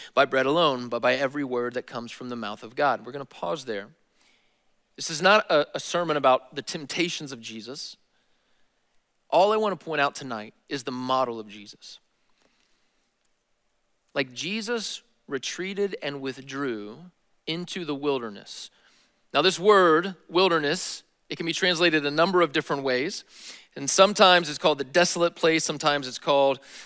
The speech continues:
uh, wilderness, like we have here. Sometimes it's called the deserted place. Oftentimes, it's known as the lonely place. And when we imagine Jesus going there and fasting,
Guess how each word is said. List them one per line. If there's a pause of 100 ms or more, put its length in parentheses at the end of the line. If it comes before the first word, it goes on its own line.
uh,
wilderness,
like
we
have
here.
Sometimes
it's
called
the
deserted
place. (320)
Oftentimes,
it's
known
as
the
lonely (400)
place. (840)
And
when
we
imagine
Jesus
going
there
and
fasting,